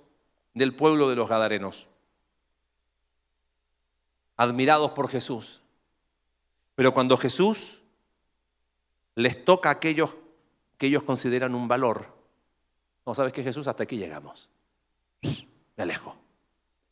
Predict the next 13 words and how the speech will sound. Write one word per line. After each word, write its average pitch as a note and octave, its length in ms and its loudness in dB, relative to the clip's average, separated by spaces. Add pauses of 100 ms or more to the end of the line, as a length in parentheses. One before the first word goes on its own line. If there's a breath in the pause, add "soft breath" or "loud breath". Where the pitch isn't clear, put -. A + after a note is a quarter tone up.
(1400 loud breath)
La A#2 200 4
fe D3+ 280 0
aquí C#3 420 -4 (800)
fue C3 480 0 (440)
una B2 180 2
fe C#3+ 160 0
que C3 100 2
fue C#3 200 0
desafiada, C3+ 720 0
que A#2+ 120 2
valora A#2+ 440 4
lo A#2 120 2
espiritual C3+ 800 -2